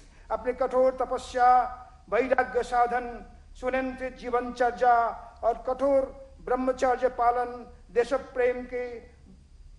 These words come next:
ज्वलंत विग्रह बनकर सिर्फ बीस साल की उम्र में सिद्धि लाभ किए थे और उनके सा-, मुख से, मुख से गूंज उठी महाजागरण। यह युग है महाजागरण, महामिलन,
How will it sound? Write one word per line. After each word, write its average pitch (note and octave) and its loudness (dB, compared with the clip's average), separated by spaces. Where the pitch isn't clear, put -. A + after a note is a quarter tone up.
ज्वलंत C4 4
विग्रह C4 2
बनकर B3 0
सिर्फ A#3+ -6
बीस C4+ 0
साल B3 6
की B3 -6
उम्र A#3+ -2
में A#3 -2
सिद्धि A#3+ -10
लाभ A#3+ 4
किए B3+ -2
थे B3+ -4
और A#3+ 4
उनके B3 0
सा-, - -2
मुख A3+ -8
से, C4+ 2
मुख C#4 8
से B3+ 0
गूंज B3+ -4
उठी A#3 -10
महाजागरण। A#3+ 2
यह A#3+ 0
युग B3+ -6
है B3 0
महाजागरण, A#3 2
महामिलन, A#3+ 2